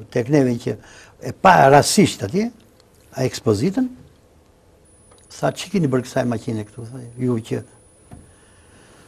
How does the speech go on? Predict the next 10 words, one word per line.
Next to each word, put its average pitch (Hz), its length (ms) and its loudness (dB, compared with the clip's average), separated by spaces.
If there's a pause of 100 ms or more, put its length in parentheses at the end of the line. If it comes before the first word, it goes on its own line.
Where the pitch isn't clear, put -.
(100)
Pavlo 196 260 4
Roku 170 260 4
Krinxhier 147 440 2
që 123 140 -2
ka 120 100 4
qenë 120 180 -2
në 113 80 0
atë 107 120 -6
kohë, 233 160 -4 (760)
thot, 127 300 -6